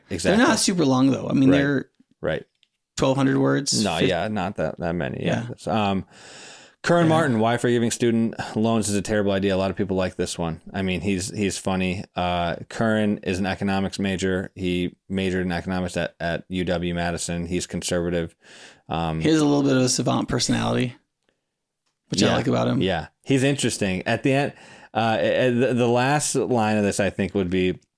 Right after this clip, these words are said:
Speaker 2: eh, the last section, I think, is super funny. I'll read it quick. "To forgive student loans would feel nice for people like me,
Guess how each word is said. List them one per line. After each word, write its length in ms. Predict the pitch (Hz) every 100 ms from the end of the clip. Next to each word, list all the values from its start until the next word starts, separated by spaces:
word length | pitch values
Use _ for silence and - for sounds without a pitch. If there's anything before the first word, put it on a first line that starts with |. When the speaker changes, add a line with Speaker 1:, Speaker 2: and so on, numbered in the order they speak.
| _ _ _ _ _ - -
Speaker 2:
eh, 120 | 107
the 200 | 117 110
last 320 | 123 131 -
section, 340 | - 117 101 110
I 60 | 92
think, 180 | 101
is 100 | 90
super 180 | - 92
funny. 180 | - 92
I'll 140 | 82
read 140 | 90 85
it 80 | -
quick. 180 | 80 - - - -
"To 100 | 110
forgive 320 | 120 151 156
student 260 | 160 156 135
loans 240 | 131 117
would 100 | 110
feel 160 | 120 113
nice 220 | 113 -
for 60 | 117
people 240 | 113 107
like 160 | 101 120
me, 260 | 117 117